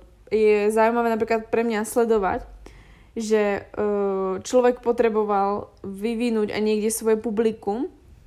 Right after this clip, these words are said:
aby ho dokázali počúvať. Takže príklad u mňa, eh, je, že veci, ktoré píšem teraz o mindsete, nájdete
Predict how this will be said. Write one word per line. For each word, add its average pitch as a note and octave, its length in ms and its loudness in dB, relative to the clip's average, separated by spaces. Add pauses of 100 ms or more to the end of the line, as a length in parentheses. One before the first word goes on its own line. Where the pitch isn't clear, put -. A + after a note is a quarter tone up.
(160)
aby A3+ 160 2
ho B3 160 4
dokázali A3 720 2 (160)
počúvať. G#3+ 640 -2 (1040)
Takže B3 240 0
príklad A3+ 400 0 (160)
u A3 80 0
mňa, G3+ 420 -2
eh, - 680 -8
je, G#3 240 4
že G#3 260 0 (260)
veci, A#3+ 320 0
ktoré A3 240 2
píšem A3 320 -4
teraz G#3+ 360 -4
o G#3 360 0
mindsete, A3 880 -2 (800)
nájdete A#3+ 640 2